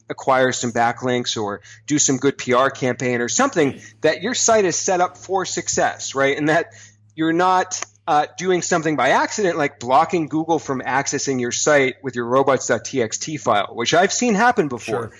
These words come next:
Speaker 1: So all of these things are really, like, the two fundamental areas that I always begin an S E O engagement with.
Speaker 2: Yeah, and I, and I think sometimes, not that, I, I mean, I've spent a lot of my time trying to tell people this stuff is not that complex, <laughs> that, uh, a lot of people try to make it complex, but there are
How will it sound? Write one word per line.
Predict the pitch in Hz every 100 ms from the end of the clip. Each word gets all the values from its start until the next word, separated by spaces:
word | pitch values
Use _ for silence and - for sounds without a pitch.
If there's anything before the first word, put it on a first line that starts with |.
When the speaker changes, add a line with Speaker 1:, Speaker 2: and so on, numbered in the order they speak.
| - _
Speaker 1:
So | - 147 - - _ _
all | 165 180 247
of | 254
these | 202 202 -
things | 220 208 156
are | 143
really, | 131 170 160 139
like, | 123 -
the | 127
two | - - 196 185 175
fundamental | - 165 151 143 139 127
areas | 127 131 117 120
that |
I | 117
always | 127 120
begin | 123 117 110
an | 110
S | 110 113
E |
O | 107
engagement | 101 107 104 107
with. | 101 - - -
Speaker 2:
Yeah, | 214
and | 240
I, |
and | 247 240 254
I |
think | 285 277
sometimes, | 208 175 165 131
not | 208 233
that, | 160 -
I, | 175 165
I | 175
mean, | 170 139 123 -
I've | 175 220
spent | - 208 127
a |
lot | 127 143
of |
my | 127 127
time | 135 117
trying | 104 120 113
to | 107 101 _
tell | - 113
people | 123 107
this | 107 -
stuff | - 117
is | - 107
not | 123 143 -
that | 113 107 -
complex, | 104 101 123 - - 156 - -
<laughs> | - - -
that, | 147 143 -
uh, | 117
a | 113
lot | 123
of | 135 - - _
people | 135 113 113
try | - 113
to |
make | 107 156 240
it | 127 104
complex, | - 104 107 104 -
but | - 151 151
there | 208 202
are | 196